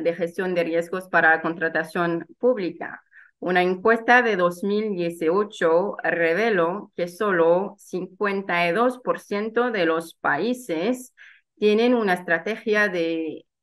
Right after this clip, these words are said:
identificación, evaluación, prevención y mitigación de riesgos en la contratación, eh, pública. Cincuenta y dos por ciento no es mucho,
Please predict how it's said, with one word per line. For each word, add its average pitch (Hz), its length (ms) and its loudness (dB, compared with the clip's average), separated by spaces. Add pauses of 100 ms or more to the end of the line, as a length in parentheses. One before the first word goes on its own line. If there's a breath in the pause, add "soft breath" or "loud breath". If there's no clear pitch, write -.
(200)
identificación, 180 1120 2
evaluación, 170 960 0
prevención 170 640 0
y 170 60 -2
mitigación 160 800 -4
de 160 100 0
riesgos 175 600 -2
en 165 160 -6
la 160 160 -2
contratación, 160 920 -2 (420 loud breath)
eh, 160 160 0 (100)
pública. 175 600 -2
Cincuenta 175 720 -2
y 160 40 0
dos 202 220 2
por 170 220 -2
ciento 180 800 0
no 170 240 2
es 175 240 -2
mucho, 202 580 -6